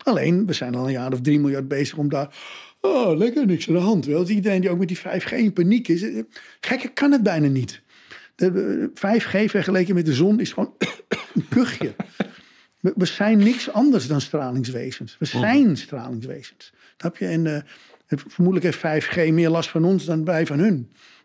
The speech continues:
Speaker 1: Of wij van die machines. We,
Speaker 2: Mhm.
Speaker 1: zijn, we zijn stralingswezens.
Speaker 2: Mhm.
Speaker 1: Dat betekent dat er een soort, en dat zou je dan de, de vader kunnen noemen, of de hemelpoort, of de, eh, de zon, vadertje zon, moedertje aarde. Dat zijn allemaal termen waarin je ziet dat onze cultuur eigenlijk wel weet waar het over gaat, maar we,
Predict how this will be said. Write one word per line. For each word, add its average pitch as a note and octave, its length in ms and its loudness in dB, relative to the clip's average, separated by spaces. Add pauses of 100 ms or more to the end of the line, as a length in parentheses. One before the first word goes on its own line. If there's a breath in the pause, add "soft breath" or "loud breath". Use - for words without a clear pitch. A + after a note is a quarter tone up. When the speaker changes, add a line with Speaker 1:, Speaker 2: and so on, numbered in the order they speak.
(100)
Speaker 1:
Of B2+ 80 -8
wij E3 160 0
van D3+ 100 0
die D3+ 100 2
machines. D3 480 0
We, - 120 -8
Speaker 2:
Mhm. G#2+ 140 -4
Speaker 1:
zijn, G#3 240 -2
we G3 60 0
zijn B3+ 320 0
stralingswezens. B2+ 800 -4
Speaker 2:
Mhm. G#2+ 280 -4 (380 loud breath)
Speaker 1:
Dat D#3 120 -2
betekent A3 440 2
dat G3+ 160 -2
er G#3 60 -2
een E3+ 100 0
soort, - 220 -8
en F3+ 100 0
dat B2 180 -8
zou A#2+ 160 -10
je B2 60 -4
dan C3 180 -4
de, C3 160 -6 (240 loud breath)
de - 80 -2
vader D#3+ 380 -2
kunnen D#3+ 240 4
noemen, C#3+ 200 2
of B2 100 -8
de C#3 80 -6
hemelpoort, D3 760 -2
of B2 140 -12
de, C#3+ 100 -8 (260)
eh, D#3+ 120 -4
de D3 100 0
zon, D3 300 2
vadertje C#3+ 480 -4
zon, D3 280 0
moedertje C#3+ 360 -2
aarde. C#3+ 260 -8
Dat D3 160 -10
zijn E3 180 -12
allemaal C#3+ 440 -8
termen F#3 480 -2 (400 loud breath)
waarin D#3 280 2
je C#3 120 0
ziet G#3+ 340 0
dat D3 140 -6
onze C3 220 -10
cultuur C#3+ 340 -4
eigenlijk D#3+ 400 0
wel B2+ 160 -2
weet F#3+ 280 2
waar C#3+ 120 -8
het B2+ 120 -10
over B2+ 220 -10
gaat, D3 340 -10
maar D3 180 -6
we, D3+ 120 -4